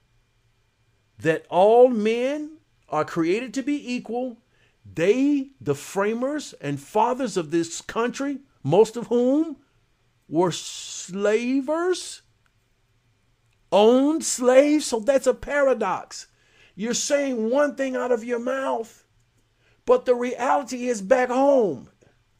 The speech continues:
you're doing something altogether different. And I heard this inside of me.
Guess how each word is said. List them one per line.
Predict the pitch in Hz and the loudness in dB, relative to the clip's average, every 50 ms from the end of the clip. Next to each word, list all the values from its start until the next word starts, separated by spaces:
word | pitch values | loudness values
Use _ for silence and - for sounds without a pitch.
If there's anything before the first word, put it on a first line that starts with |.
| _ _ _ _ _ _ _ _ _ _ _ _ | _ _ _ _ _ _ _ _ _ _ _ _
you're | _ 202 277 | _ -2 -2
doing | 214 131 - 277 262 262 269 | 0 0 -2 0 2 0 0
something | - - 269 262 262 262 277 269 254 - _ | 2 0 -2 -2 0 -2 -2 -2 -2 -6 _
altogether | - 202 226 247 254 262 254 - 277 214 180 - 240 240 247 233 220 262 262 | -2 0 4 4 4 4 2 -4 -8 -8 -4 0 2 2 2 2 -2 -4 -6
different. | 214 196 262 277 254 - - 147 - _ - | -4 -6 -4 -6 -4 -4 -6 -8 -8 _ -10
And | 147 151 147 139 - | -10 -8 -8 -10 -8
I | - 156 156 156 | -6 -4 -4 -4
heard | 147 - - 233 233 247 233 170 - | -6 -4 -2 0 0 0 -2 -10 -8
this | 175 185 185 180 - | -6 -6 -6 -6 -8
inside | _ 135 156 151 143 139 - 202 185 175 175 156 | _ -12 -12 -12 -12 -10 -10 -8 -6 -6 -6 -6
of | 147 117 | -8 -12
me. | 120 117 113 104 101 110 | -12 -14 -14 -14 -14 -16